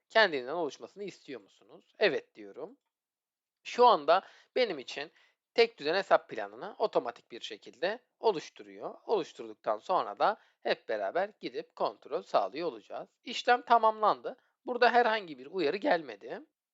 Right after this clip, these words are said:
Kapat butonuna basarak işleme devam ediyorum. Ardından ön muhasebe programıma geri geliyorum.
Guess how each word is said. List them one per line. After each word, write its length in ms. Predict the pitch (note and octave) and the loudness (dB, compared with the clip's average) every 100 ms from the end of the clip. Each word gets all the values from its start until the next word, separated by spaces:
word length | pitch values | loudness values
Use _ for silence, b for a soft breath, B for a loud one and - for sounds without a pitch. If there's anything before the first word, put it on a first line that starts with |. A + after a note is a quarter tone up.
| _ _ _ _ _ _ _ _ _ _ _ _ _ _ | _ _ _ _ _ _ _ _ _ _ _ _ _ _
Kapat 360 | - A#3+ G3+ - | -2 6 8 6
butonuna 400 | D3 C3 A#2 C3+ | -2 -4 -4 0
basarak 480 | E3+ - A#2 F3+ - | 0 2 -2 -2 -4
işleme 420 | F3+ - A#2+ D#3 | -14 -12 -8 -2
devam 340 | C#3 A#2+ A2+ | 0 0 -2
ediyorum. 520 | G2+ - G2 G2+ D3+ A#3 _ _ _ _ _ _ | -6 -20 -20 -20 -20 -20 _ _ _ _ _ _
Ardından 600 | - A#3+ F3 B2 C#3 G#3+ _ _ | 6 8 8 0 -2 -2 _ _
ön 140 | - G3 | -2 -2
muhasebe 400 | C3 A2 - B2+ | -2 -10 -8 -10
programıma 560 | - C#3+ G#2+ G#2+ C#3 | -6 -6 -6 -12 -12
geri 240 | F3+ C#3+ C3+ | -8 -8 -8
geliyorum. 600 | G#2 F#2+ F#2 _ D3+ G3 | -12 -20 -20 _ _ _